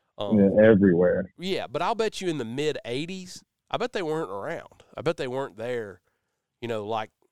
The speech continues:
Speaker 1: like they are even today, you know. So I guess if, the hard thing about the conversation is if you compared today's numbers with, say,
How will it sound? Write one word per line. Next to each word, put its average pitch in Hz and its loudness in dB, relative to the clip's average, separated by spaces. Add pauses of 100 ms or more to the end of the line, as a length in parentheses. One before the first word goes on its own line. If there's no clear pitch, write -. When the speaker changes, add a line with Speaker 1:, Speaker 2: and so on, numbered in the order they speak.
(240)
Speaker 1:
like 113 -6
they 107 -10
are 113 -4
even 127 -6
today, 120 -8 (180)
you 113 -6
know. 120 -2
So 139 -6
I 127 -4
guess 165 -6
if, 123 -12 (440)
the - -2
hard 160 -4
thing 139 -6
about 123 -4
the 110 -14
conversation 127 -8
is 101 -12
if 95 -18
you 156 -12
compared 127 -8
today's 120 -6
numbers 113 -6
with, 107 -16
say, 101 -12